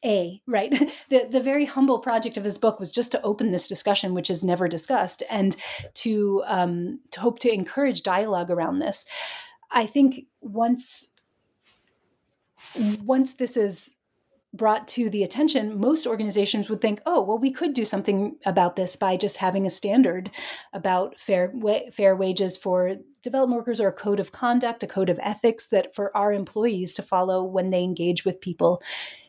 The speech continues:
when they engage people in paid domestic labor in, under the banner of working for our organization." Um, they could even think about, and I think most organizations, most employers should think about how they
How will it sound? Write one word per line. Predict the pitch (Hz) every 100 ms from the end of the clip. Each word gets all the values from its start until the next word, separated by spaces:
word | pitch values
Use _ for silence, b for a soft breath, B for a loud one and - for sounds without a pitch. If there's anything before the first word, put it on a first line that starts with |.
| B
when | - 190
they | 190
engage | 180 180 175
people | - 190 185 180
in | 185 170 160
paid | 175 165 170 - -
domestic | 220 233 262 196
labor | 180 170 170
in, | 175 196 175 165 185 - _ _ _ _ _ _ _
under | 233 220 202
the | 180
banner | 175 190 190
of | 175
working | 165 170 180
for | 160 175
our | 170
organization." | 175 165 170 160 - - - - - _ _ _ _ _ _ - B B B B B B -
Um, | 220 208 226
they | 220
could | 220 262
even | 262 262
think | 254 226
about, | 214 196 196
and | 196
I | 190
think | 202 196
most | 208 220 -
organizations, | 208 175 180 170 175 - 190
most | 160 202 240
employers | 196 - 180 170 185
should | - 190
think | - 220
about | 214 170 175 - B B B
how | - 190 190
they | 180 180 190